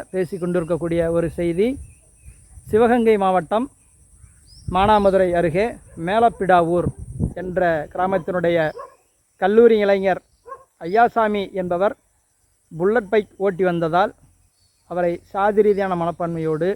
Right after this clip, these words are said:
கொடூர ஆயுதங்களால் வெட்டி தாக்கினார்கள் என்பதுதான்.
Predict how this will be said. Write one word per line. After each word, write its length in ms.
கொடூர 260
ஆயுதங்களால் 500
வெட்டி 300
தாக்கினார்கள் 560
என்பதுதான். 500